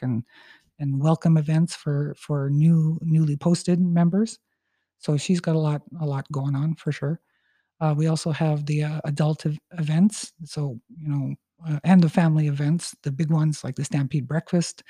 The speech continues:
the Christmas party. Um, you know, th-, the woman who takes care of that also does, you know, evening cooking classes, uh, pottery making classes, all kinds of social events.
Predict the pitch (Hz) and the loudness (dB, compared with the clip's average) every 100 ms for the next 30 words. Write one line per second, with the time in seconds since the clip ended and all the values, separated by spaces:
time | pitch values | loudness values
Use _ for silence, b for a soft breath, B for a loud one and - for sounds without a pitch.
0 | B B B B 156 - 160 165 151 - | B B B B -12 -6 -2 -2 -4 -2
1 | 156 156 151 151 _ _ _ _ 147 139 | -2 0 0 -4 _ _ _ _ -4 -2
2 | 135 135 147 160 170 160 147 147 143 135 | -2 -2 -6 -10 -14 -4 -2 -2 -6 -12
3 | 165 165 165 175 170 165 165 143 160 156 | -20 -12 -2 4 6 6 6 4 2 0
4 | - 156 - - 147 143 156 151 151 - | -2 -4 -2 -2 -2 0 -2 -2 -4 -4
5 | 139 139 139 139 - b b b - 160 | -6 -4 -4 -6 -12 b b b -6 -2
6 | 139 - - 175 160 151 - 185 170 165 | -2 -4 -2 2 2 2 0 2 4 2
7 | - 151 143 160 151 147 143 - 135 117 | 2 -2 -2 -4 -2 -4 -8 -12 -8 -6
8 | 123 123 135 123 160 - 160 160 160 156 | -6 -8 -12 -14 -16 -2 2 2 4 2
9 | 151 151 147 - 143 143 143 139 123 - | 0 -2 -4 -4 -6 -4 -6 -6 -6 -6
10 | 120 - - _ - - 135 - 135 135 | -8 -10 -18 _ -14 -6 -6 -6 -12 -12
11 | - - | -14 -16